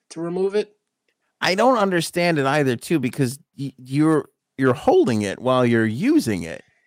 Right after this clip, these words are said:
Speaker 1: Even if not, even if it's, it, you get, it gets away from you
Speaker 2: Does it just
Speaker 1: somehow.
Speaker 2: slip, <laughs> slip out of your hands? And
Speaker 1: Somehow, somehow it just gets away. It's, uh, you can't, y-, it get, the dog gets off the leash and it just, it, it runs wild somehow.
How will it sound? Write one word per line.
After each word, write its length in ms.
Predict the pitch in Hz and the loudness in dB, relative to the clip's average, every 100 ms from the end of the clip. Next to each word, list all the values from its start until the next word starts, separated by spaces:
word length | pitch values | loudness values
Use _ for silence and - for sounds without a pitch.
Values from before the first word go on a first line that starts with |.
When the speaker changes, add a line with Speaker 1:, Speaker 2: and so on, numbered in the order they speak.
| - | -6
Speaker 1:
Even 260 | 247 330 320 | -2 0 0
if 160 | - | -2
not, 320 | 226 247 127 - | 0 0 0 -4
even 240 | 196 233 | -6 -2
if 160 | 240 208 | -2 -2
it's, 520 | 175 135 - - - - - | -4 -4 -6 -4 -6 -10 -12
it, 220 | 143 139 _ | -12 -12 _
you 160 | - 139 | -12 -8
get, 280 | 131 180 165 | -2 -2 0
it 320 | 151 143 135 | -2 -2 -6
gets 220 | 147 180 | -4 0
away 220 | 170 151 | 4 4
from 200 | 135 107 | 2 -2
you 120 | 92 78 _ _ _ | -6 -16 _ _ _
Speaker 2:
Does 200 | - 165 | -6 -4
it 40 | 120 | -2
just 180 | 131 - | -2 0
Speaker 1:
somehow. 140 | 160 - | 0 -2
Speaker 2:
slip, 100 | - - | -8 -14
<laughs> 160 | _ - | _ -14
slip 300 | - 208 - | -4 -4 0
out 100 | 180 | 0
of 40 | 175 | 2
your 100 | 180 | 0
hands? 760 | - 208 - - - 339 - - | 0 -2 0 -4 -4 -12 -10 -8
And 120 | 147 156 _ _ _ - | -4 -4 _ _ _ -8
Speaker 1:
Somehow, 600 | 175 220 208 214 202 202 | 2 4 4 4 2 0
somehow 440 | 156 214 202 196 180 | -6 -8 -6 -6 -8
it 100 | 147 | -12
just 160 | 143 123 | -16 -12
gets 200 | 147 147 | -10 -8
away. 260 | 123 85 _ | -10 -10 _
It's, 260 | - 113 - | -20 -12 -8
uh, 80 | 147 - | -8 -6
you 140 | 147 | -6
can't, 300 | - 175 151 _ _ - - - | -2 -2 -2 _ _ -16 -16 -18
y-, 140 | 123 131 | -12 -10
it 140 | - | -6
get, 220 | 143 139 | -4 -4
the 100 | - | -6
dog 260 | 113 160 160 | 0 2 2
gets 120 | 143 135 | 2 0
off 160 | 135 | -2
the 60 | 127 | -2
leash 300 | 110 90 - | -10 -10 -14
and 80 | 101 | -16
it 40 | 101 | -14
just, 240 | 107 - | -12 -10
it, 160 | 104 - | -12 -14
it 100 | 104 101 | -16 -8
runs 260 | 120 113 | -8 -6
wild 340 | 101 98 82 87 | -4 -4 -6 -14
somehow. 320 | 90 82 82 | -18 -18 -20